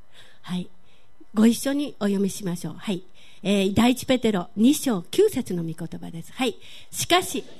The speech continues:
あなた方は選ばれた種族、王である祭司、聖なる国民、神の所有とされた民です。それはあなた方を闇の中からご自分の驚くべき光の中に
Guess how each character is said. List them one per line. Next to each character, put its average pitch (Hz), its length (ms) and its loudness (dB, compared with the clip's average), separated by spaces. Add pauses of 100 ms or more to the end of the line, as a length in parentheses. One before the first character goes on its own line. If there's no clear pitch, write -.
あ 240 100 2
な 285 140 4
た 302 120 2
方 277 260 2
は 247 200 2 (240)
選 302 260 8
ば 370 120 8
れ 339 140 6
た 220 200 2
種 254 220 2
族、 226 360 2 (280)
王 415 240 8
で 294 140 4
あ 247 260 4
る 226 100 4
祭 247 320 4
司、 - 280 -8 (180)
聖 392 320 4
な 294 200 4
る 339 200 4
国 233 360 4
民、 226 220 6 (240)
神 330 280 8
の 233 160 4
所 233 180 4
有 359 300 8
と 349 160 2
さ 311 160 2
れ 294 120 2
た 302 240 2 (140)
民 226 140 4
で 202 100 -2
す。 - 160 -14 (340)
そ 254 160 4
れ 254 140 8
は 240 400 0
あ 226 80 4
な 277 160 6
た 311 100 4
方 294 280 2
を 226 200 0 (160)
闇 269 300 8
の 381 120 8
中 339 280 4
か 220 140 -2
ら 196 180 -4 (220)
ご 240 100 8
自 247 160 8
分 285 280 6
の - 380 0
驚 359 380 8
く 403 100 4
べ 370 140 4
き 311 120 4
光 320 360 4
の 320 100 6
中 311 280 4
に 277 240 2